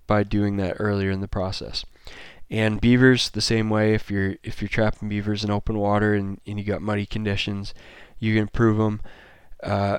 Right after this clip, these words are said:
I can tell you right now, I'm not gonna pay a dollar to drum my beavers, um, it, when they're selling for nine, ten dollars a piece. But if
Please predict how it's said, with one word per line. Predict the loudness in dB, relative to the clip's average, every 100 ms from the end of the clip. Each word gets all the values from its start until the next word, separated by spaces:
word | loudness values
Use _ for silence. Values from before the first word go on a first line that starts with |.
| -2
I | -2
can | 2
tell | 6
you | 6
right | 6
now, | 4 4 6
I'm | 4
not | 2
gonna | 0 0
pay | 4 6
a |
dollar | 8 8 8
to | 4
drum | 4 2 4
my | 0
beavers, | 4 6 8 6 4 0 -4 -8
um, | -4 0 2 0 -4 -10 -14 -16 -16 -20 -20 -20 -20 -20 _ _ _
it, | -4 -4 -4 -14 -6
when | 0 2
they're | 2
selling | 2 4 4 2
for | 0 0 0 -2 -6 -10
nine, | -4 0 0 2
ten | 0 0
dollars | 0 0 -2
a | -4
piece. | 2 2 2 -2 -8 -18 -20 -20 -20 -20 -18 -10 0
But | 0 0
if | 0 -2 -2 -12